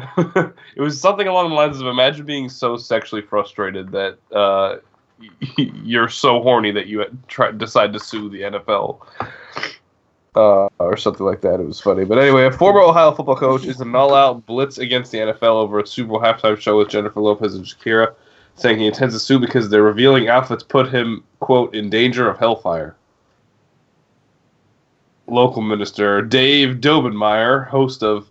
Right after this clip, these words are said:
Pass the Salt Ministries, Coach Dave Live web show, said he plans to sue the league, Pepsi, Fox, and several other companies for the, quote, "crotch-grabbing," end quote, performance.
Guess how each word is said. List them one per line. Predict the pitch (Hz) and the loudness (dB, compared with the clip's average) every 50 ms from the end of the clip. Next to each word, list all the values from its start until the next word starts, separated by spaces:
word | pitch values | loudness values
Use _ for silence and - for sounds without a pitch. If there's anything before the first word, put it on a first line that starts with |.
| _ - | _ -4
Pass | - 131 117 113 - - | 0 2 2 0 0 -4
the | - 131 | -18 -10
Salt | - - 135 135 123 - 127 | -4 0 2 2 2 0 -2
Ministries, | 135 135 131 127 131 - - 92 90 95 104 107 - - - - _ _ _ _ _ _ _ _ _ _ _ _ _ _ _ _ _ _ - | -2 -2 -2 -4 -8 -10 -12 -12 -10 -8 -8 -8 -10 -12 -18 -18 _ _ _ _ _ _ _ _ _ _ _ _ _ _ _ _ _ _ -14
Coach | - - 127 120 117 117 - | -6 -4 -2 -2 -2 -4 -4
Dave | - 117 113 110 107 95 | -2 2 2 2 2 0
Live | 104 110 117 127 120 98 92 92 95 87 101 | 0 2 4 4 4 4 2 2 -2 -4 -4
web | 104 110 113 127 | -2 -2 -2 -2
show, | 127 - - 92 92 92 | -4 -8 -6 -6 -6 -6
said | 95 - - 98 101 | -8 -8 -8 -8 -8
he | 104 | -8
plans | 104 - 107 104 104 - | -8 -4 -4 -4 -4 -4
to | - 101 | -10 -12
sue | - - 117 110 | -6 -4 -4 -2
the | 104 104 | -2 0
league, | 104 104 110 120 131 131 131 - | 2 4 4 4 2 0 0 -2
Pepsi, | - 131 123 123 - - 123 123 127 127 - | -2 -2 0 -2 -2 -2 0 0 0 0 0
Fox, | - 120 117 120 120 123 - | 2 4 4 4 2 0 -4
and | 98 101 98 | -10 -10 -6
several | - 123 123 131 151 156 | -4 -4 -2 0 0 0
other | 151 143 | 0 0
companies | - 135 120 123 117 113 110 - | -2 -2 -2 -2 -4 -4 -4 -6
for | - 110 107 | -6 -6 -2
the, | 104 104 98 - _ _ - - - _ _ _ | -2 -2 -2 -4 _ _ -20 -20 -20 _ _ _
quote, | - - 127 117 117 110 - | -4 0 2 2 2 2 0
"crotch-grabbing," | - - 123 120 113 - - - 120 117 110 104 110 107 107 101 - - - | 0 4 4 4 4 2 2 2 4 4 4 4 2 -2 -4 -6 -8 -8 -6
end | 120 110 110 104 | -6 -4 -4 -4
quote, | - 107 101 98 - - | -2 0 0 0 0 -4
performance. | - - 113 - 110 107 104 90 92 - - - - - | -8 -14 -8 -2 0 0 0 0 -2 -8 -10 -14 -20 -20